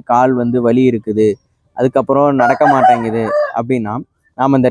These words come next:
டேப்லெட்ஸை ஒரு சேவலுக்கு ஒண்ணுங்கிற கணக்குல நாம,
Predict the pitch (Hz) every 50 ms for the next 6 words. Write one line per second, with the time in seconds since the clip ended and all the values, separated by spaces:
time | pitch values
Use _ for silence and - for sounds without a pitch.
0 | - - 131 143 147 151 156 147 127 - - 147 175 165 139 127 120 113 - -
1 | - 131 147 156 156 156 147 - - 180 196 208 - _ _ _ _ _ _ _
2 | 127 131 139 143 151 147 143 135 131 - 123 123 127 110 127 139 170 170 143 123
3 | 117 123 147 180